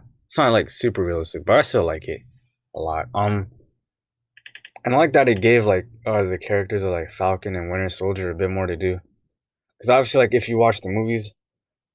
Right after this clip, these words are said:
they're, like, big in some of them, but, like, in other ones, like, especially more recent ones, they don't have too much to do. They're just kinda there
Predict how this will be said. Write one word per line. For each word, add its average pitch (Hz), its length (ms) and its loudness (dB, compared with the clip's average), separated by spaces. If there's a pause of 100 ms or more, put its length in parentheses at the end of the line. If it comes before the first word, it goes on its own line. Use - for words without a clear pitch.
(180)
they're, 139 120 0
like, 110 280 0
big 117 200 2
in 107 140 -4
some 117 220 -8
of 127 100 -8
them, 131 160 -6
but, 104 160 2
like, 95 300 -4
in 107 100 -6
other 113 200 -2
ones, 101 280 -4
like, 90 140 -6
especially 104 300 -10
more 92 180 -4
recent 92 320 -6
ones, 104 280 -4 (600)
they 110 80 -2
don't 101 160 -4
have 98 320 -2
too - 160 -8
much 98 300 -6
to 80 100 -16
do. 95 240 -4 (640)
They're 110 100 0
just 98 160 -2
kinda 98 300 -2
there 92 380 0